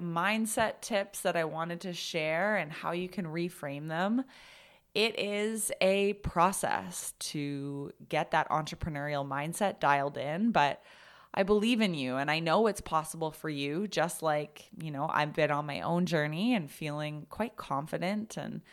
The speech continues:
uh, I face very few limiting beliefs these days, but they still come up, mind you. Um, and one thing I'll just share personally that, um, I don't know if you live with someone or if you have kids or a partner, but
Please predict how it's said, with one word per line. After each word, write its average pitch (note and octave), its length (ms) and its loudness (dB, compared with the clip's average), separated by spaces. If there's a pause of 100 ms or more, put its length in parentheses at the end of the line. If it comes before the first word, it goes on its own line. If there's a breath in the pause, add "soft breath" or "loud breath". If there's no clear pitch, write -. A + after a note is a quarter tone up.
(280 loud breath)
uh, D3 200 0
I E3 120 -2
face E3 300 -6
very E3+ 380 2
few F3+ 280 -4
limiting E3 460 -2
beliefs D3 580 -4
these E3+ 260 -6
days, F3+ 380 -2 (100)
but - 240 6
they G#3 140 4
still B3 280 6
come A#3 260 2
up, F3+ 380 4
mind D3+ 320 2
you. E3+ 320 0 (1080 loud breath)
Um, D#3 440 -4 (420 loud breath)
and G#3+ 160 2
one B3+ 200 4
thing A3 260 0
I'll F#3 100 4
just F#3 200 -2
share E3 200 4
personally F#3 720 0
that, D3 480 -2
um, D3 500 -12 (460 soft breath)
I E3 80 -2
don't D#3+ 160 -2
know D3 200 4
if C#3 160 -2
you C#3+ 140 -8
live G#3 240 0
with G3+ 160 2
someone E3+ 640 4
or C3+ 120 -2
if - 120 -10
you D#3 80 -4
have C#3+ 160 -6
kids F#3 560 2
or C3 220 -2
a - 80 -4
partner, F3 560 -2
but - 260 0